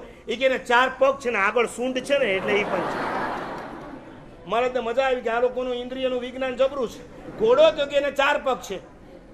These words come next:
તમારા બાપાને તે ઇન્દ્રિય તો કે એને બે પગ અને એક લાકડી લઈને હાલે છે ને, એટલે એ તે ઇન્દ્રિય. તો તને કેમ તે તારી જાતને બે ઇન્દ્રિય? મું ને મારી લુગાઈ, મું ને મારી ઘરવાળી, જો કહું મેં બે ઇન્દ્રિય હો, અમે ઘર મેં બે જણા રહો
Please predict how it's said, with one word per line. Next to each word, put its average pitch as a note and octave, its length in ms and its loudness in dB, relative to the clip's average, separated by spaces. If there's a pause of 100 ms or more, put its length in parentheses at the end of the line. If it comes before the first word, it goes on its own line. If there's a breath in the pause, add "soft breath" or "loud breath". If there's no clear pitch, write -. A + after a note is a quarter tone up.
(140)
તમારા C#4 280 0
બાપાને D4 420 0
તે C4 180 0
ઇન્દ્રિય D#4 280 0
તો C#4 140 -2
કે B3+ 100 -4
એને B3+ 140 -2
બે C#4 220 0
પગ D#4 340 2 (280)
અને B3 180 2
એક D4 200 2
લાકડી C#4+ 400 2
લઈને D#4+ 260 2
હાલે D#4+ 320 8
છે E4 120 2
ને, F4 120 6
એટલે D#4+ 260 8
એ E4 140 4
તે E4 280 8
ઇન્દ્રિય. A3 220 0 (480)
તો C4+ 100 6
તને C4+ 440 2
કેમ F4+ 260 -2
તે F4 140 0
તારી E4 260 4
જાતને D4+ 320 0
બે D4 100 4
ઇન્દ્રિય? C#4+ 260 2 (240)
મું C4+ 280 -2
ને F4 80 2
મારી E4 260 4
લુગાઈ, D#4 440 2
મું B3+ 220 -4
ને E4+ 80 2
મારી E4 260 2
ઘરવાળી, D#4 480 6
જો - 160 0
કહું D4 280 2
મેં D4+ 220 2
બે C4 80 6
ઇન્દ્રિય D4 420 4
હો, B3 160 4
અમે A#3 260 2
ઘર A3+ 200 -2
મેં D4+ 200 0
બે D4+ 220 4
જણા C#4 300 0
રહો B3+ 140 4